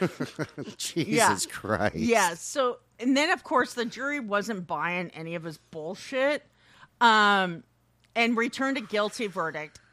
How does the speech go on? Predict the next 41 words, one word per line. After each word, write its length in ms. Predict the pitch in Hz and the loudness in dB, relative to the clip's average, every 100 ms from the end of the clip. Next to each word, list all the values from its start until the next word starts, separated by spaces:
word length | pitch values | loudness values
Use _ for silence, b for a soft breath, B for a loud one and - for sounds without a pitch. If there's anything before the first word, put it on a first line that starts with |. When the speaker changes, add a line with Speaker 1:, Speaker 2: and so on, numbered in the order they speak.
| - | -6
Speaker 2:
And 140 | 214 | -6
so 120 | - 208 | -2 0
on 220 | 202 185 | 0 -2
June 500 | - 226 262 302 294 - | -4 -2 -2 -2 -6 -10
twenty-first, 840 | - 269 294 254 202 180 185 - - - | -6 -4 -4 -4 -2 -2 -4 -10 -14 -2
Speaker 1:
Bet 200 | 123 185 | 0 4
you 60 | |
it 40 | 202 | 4
was, 100 | 101 | 4
like, 160 | 101 | 4
in 60 | - | 4
Speaker 2:
nineteen 100 | - | 2
eighty, 60 | 277 | 4
Speaker 1:
ten 200 | 120 107 | 4 6
minutes, 320 | 113 95 - | 4 4 2
too. 120 | 123 | 6
Speaker 2:
Yeah, 140 | 104 90 - | 8 6 -2
<laughs> 160 | _ - | _ 0
I 160 | 277 - | 6 6
don't, 160 | 254 | 6
it 140 | 220 240 | 2 2
doesn't 300 | 233 202 233 | 2 2 -2
say. 320 | 190 151 - b b b - | -2 -4 -6 b b b -2
But 100 | 233 | 2
on 160 | 220 | 4
June 200 | 220 254 233 | 2 -4 -4
twenty-first 500 | 277 277 233 214 214 | -4 -4 -4 -6 -4
in 100 | 185 | -2
nineteen 360 | 180 - 214 | -2 -2 -4
eighty-three, 540 | 196 190 208 208 196 196 | -4 -4 -8 -6 -4 -4
he 180 | - 220 | -4 -4
was 180 | 202 | -4
sentenced 500 | - 226 208 226 - - | 0 0 0 -4 -6 -8
to 100 | 196 | -8
death 480 | - 175 175 202 - | -4 2 2 0 -6
in 80 | 202 | -8
the 80 | 175 | -8
state 260 | - 185 | -6 -6
of 80 | 175 | -4
California 720 | 208 185 185 190 170 165 165 b b b - | -4 -4 -4 -8 -8 -6 -8 b b b -6
and 200 | 208 202 | -4 -4